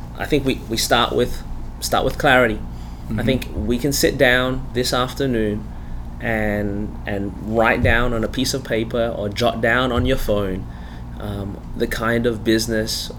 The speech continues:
Speaker 1: that I wanna build, the kind of organization I wanna run,
Speaker 2: Mm-hmm.
Speaker 1: the kind of team I wanna lead.
Speaker 2: Mm.
Speaker 1: What are the values?
Speaker 2: Mm-hmm.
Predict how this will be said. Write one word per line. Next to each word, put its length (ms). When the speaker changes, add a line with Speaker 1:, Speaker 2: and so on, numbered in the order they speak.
Speaker 1:
that 140
I 100
wanna 200
build, 400
the 80
kind 180
of 120
organization 1080
I 160
wanna 240
run, 300
Speaker 2:
Mm-hmm. 320
Speaker 1:
the 80
kind 240
of 100
team 640
I 80
wanna 240
lead. 300
Speaker 2:
Mm. 280
Speaker 1:
What 140
are 60
the 120
values? 960
Speaker 2:
Mm-hmm. 160